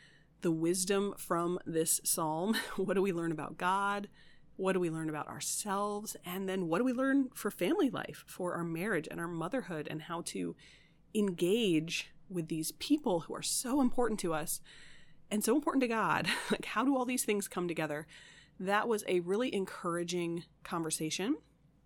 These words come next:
And today, we're gonna stay in Psalm nineteen, but we're just gonna pray through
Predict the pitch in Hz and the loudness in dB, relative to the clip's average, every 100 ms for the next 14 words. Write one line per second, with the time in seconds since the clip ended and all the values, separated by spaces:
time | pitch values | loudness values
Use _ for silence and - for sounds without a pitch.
0 | _ _ - - 208 214 185 269 311 190 | _ _ -8 -2 -2 -2 -2 -2 0 0
1 | 160 180 - - - - - 196 226 359 | 0 -4 -8 -20 -20 -14 -4 2 4 4
2 | - - 185 220 226 226 196 190 196 - | 2 2 2 2 0 -2 -2 0 -2 -4
3 | - 147 135 165 - _ _ - 220 269 | -2 -2 -2 -6 -10 _ _ -8 -4 -2
4 | 349 - 381 - - - 175 180 185 - | 0 2 0 0 2 4 4 0 -4 -8
5 | 180 165 156 151 | -6 -4 -4 -6